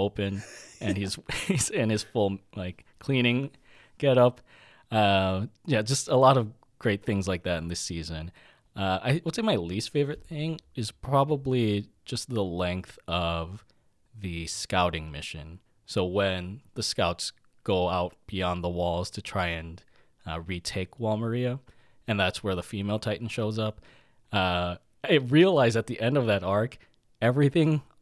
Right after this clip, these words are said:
like, all of those episodes happened over the course of one day, even though that felt like I was <laughs> watching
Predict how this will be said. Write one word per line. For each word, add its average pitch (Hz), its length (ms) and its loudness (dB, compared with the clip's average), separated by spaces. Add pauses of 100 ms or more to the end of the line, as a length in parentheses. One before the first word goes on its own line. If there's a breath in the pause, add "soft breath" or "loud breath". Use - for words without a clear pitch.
like, 107 200 0
all 123 220 8
of 147 60 4
those 135 180 4
episodes 143 600 -2 (160)
happened 123 680 0
over 107 180 -2
the 104 100 -2
course 110 320 -2
of 104 160 -4
one 95 360 -2
day, 82 380 -4 (500)
even 113 300 0
though 107 160 2
that 98 220 -2
felt 101 280 0
like 95 220 -2
I 92 80 -2
was 92 180 -6
<laughs> - 0 -
watching 98 640 -4